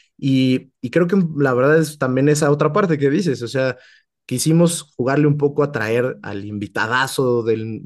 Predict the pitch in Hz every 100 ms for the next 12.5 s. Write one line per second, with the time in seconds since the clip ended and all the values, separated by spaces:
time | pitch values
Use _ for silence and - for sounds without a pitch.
0 | - 104 101 98 - 104 98 95 - _
1 | _ - - 117 113 - 123 127 127 -
2 | - - 120 117 123 110 104 127 127 123
3 | 123 117 - - - - _ 131 - 147
4 | 147 160 202 208 175 214 202 170 143 190
5 | - - 147 113 117 107 117 110 - 110
6 | - 143 160 175 139 127 127 131 135 285
7 | - - - - _ _ 135 131 131 135
8 | 139 143 170 202 170 151 165 175 170 170
9 | 151 160 165 127 113 110 110 104 123 131
10 | 135 120 107 101 92 - 101 95 95 92
11 | - 107 120 101 95 104 113 107 98 90
12 | 90 - 107 113 -